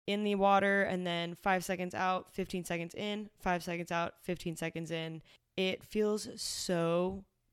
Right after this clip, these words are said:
good in the morning. I actually do look forward to it. So I, I recommend it. I do. I am now a firm believer in crazy morning face ice baths. What I'm up to, nothing too exciting this week. I am traveling for work.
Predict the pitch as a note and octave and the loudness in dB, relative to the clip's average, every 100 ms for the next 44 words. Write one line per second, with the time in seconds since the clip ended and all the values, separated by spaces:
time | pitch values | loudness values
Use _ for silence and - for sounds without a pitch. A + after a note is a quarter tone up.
0 | - E3+ E3+ F#3 - G3 G3 G3 F#3+ G3+ | 0 2 4 2 0 0 0 2 2 2
1 | G3 A3+ - D#3+ E3 - F3 E3 D#3+ D#3 | 0 -2 0 -2 -2 -4 -4 -4 -4 -4
2 | - E3 D#3+ F3 F3+ A3+ A#3+ C4 C4 - | -6 -4 -2 -2 0 4 4 4 0 -10
3 | - - - - F#3+ F#3+ F#3 F#3+ F#3 F#3+ | -20 -16 -4 4 6 8 8 8 6 4
4 | - F#3 C4+ C#4+ - - G#3+ D4 F4 F4+ | 4 6 6 2 0 6 8 8 8 6
5 | F4 F#4+ A4+ F4 - A#3 B3+ E4 F#4+ F4 | 6 4 4 2 4 4 10 12 12 12
6 | G3+ G#3+ A3+ A3+ G#3+ A3+ - - G3+ A3 | 8 6 4 2 4 4 2 2 2 4
7 | A3 G#3 G3+ G3+ G#3+ G#3 - - - G3 | 2 2 2 4 4 2 -2 -18 -4 0
8 | G3 G3 G3 - - - F3+ G3 F#3 G3+ | 2 2 0 -4 -8 -4 0 0 0 -2
9 | G3+ - F#3 F3+ F3+ F3+ - E3 D#3+ - | -2 -2 -2 -2 -2 -4 -4 -4 -4 -6
10 | C#3+ D#3+ - F2+ B1 A1+ - - - _ | -6 -6 -6 -4 -4 -6 -8 -12 -14 _
11 | _ _ - F#3+ G#3 G3+ G3+ - G3+ - | _ _ -4 2 4 4 2 2 0 0
12 | - F3 E3+ E3 E3+ - C4 D#4+ F#4 F4+ | -2 0 2 0 -2 -2 0 0 0 0
13 | C4 A3+ - - F3+ F#3 F3+ F3 E3+ - | 2 2 0 0 2 2 0 -2 -2 -2
14 | E3+ - F3 F3+ F3 F3+ F#3 G3+ G3 F#3+ | -2 0 -2 -2 0 0 0 -2 -2 -2
15 | E3+ E3+ E3+ F3 | 0 2 2 -2